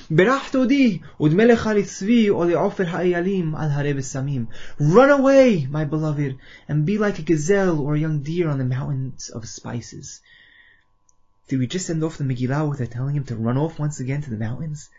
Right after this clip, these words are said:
Right? Just as he brushed him, her, she brushed him off in, in Perek Bet.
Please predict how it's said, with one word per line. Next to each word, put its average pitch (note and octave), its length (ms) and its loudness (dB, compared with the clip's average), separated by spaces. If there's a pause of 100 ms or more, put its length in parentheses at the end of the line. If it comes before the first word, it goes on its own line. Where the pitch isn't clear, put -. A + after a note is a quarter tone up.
(640)
Right? D#3+ 240 -10
Just D3 240 -2
as C3 300 -4
he - 160 -10
brushed B2 360 -4
him, A2 200 -12 (260)
her, A#2+ 160 -6 (280)
she - 180 -8
brushed C#3 280 -4
him C3 120 -2
off D3 200 -4
in, A2+ 180 -4 (340)
in A2+ 140 -4
Perek C3 260 2
Bet. D#3+ 360 2